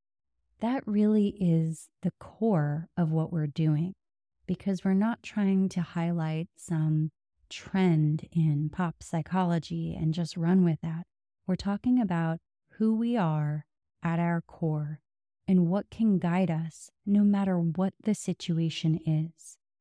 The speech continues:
We don't need a new set of tools for every life challenge.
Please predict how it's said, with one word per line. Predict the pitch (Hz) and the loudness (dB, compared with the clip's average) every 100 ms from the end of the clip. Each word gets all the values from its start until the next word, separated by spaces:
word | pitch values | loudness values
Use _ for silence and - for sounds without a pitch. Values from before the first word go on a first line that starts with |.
| _ - | _ -2
We | 190 | 0
don't | 202 226 - | 2 0 2
need | 185 185 180 - | 2 2 0 -2
a | 170 165 | 0 2
new | 165 180 190 190 | 4 4 4 2
set | - 175 | -2 -4
of | 165 - | -4 -6
tools | - - 220 180 151 160 170 - _ _ | -12 -4 -2 0 -2 -4 -8 -16 _ _
for | 180 170 _ | -8 -8 _
every | 190 196 202 202 | -4 -2 0 0
life | 185 170 160 151 - | 0 0 0 -2 -8
challenge. | - 180 156 160 - - | -2 0 2 -2 -8 -20